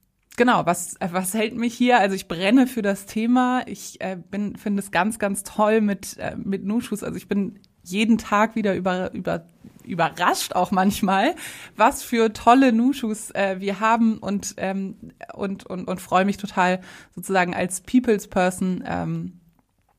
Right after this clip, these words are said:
mit, mit Personen täglich, äh, zu tun zu haben. Und, ähm, ja, darüber hinaus, äh,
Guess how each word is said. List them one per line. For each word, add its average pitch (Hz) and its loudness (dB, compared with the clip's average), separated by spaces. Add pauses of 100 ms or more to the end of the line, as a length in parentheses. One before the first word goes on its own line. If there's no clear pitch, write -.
(380)
mit, 185 -2
mit 170 -6
Personen 196 4
täglich, 180 -6
äh, 175 -2
zu - -6
tun 190 0
zu 165 -2
haben. 165 -2 (540)
Und, 220 0
ähm, 208 -2
ja, 247 2
darüber 190 2
hinaus, 208 2
äh, 214 -6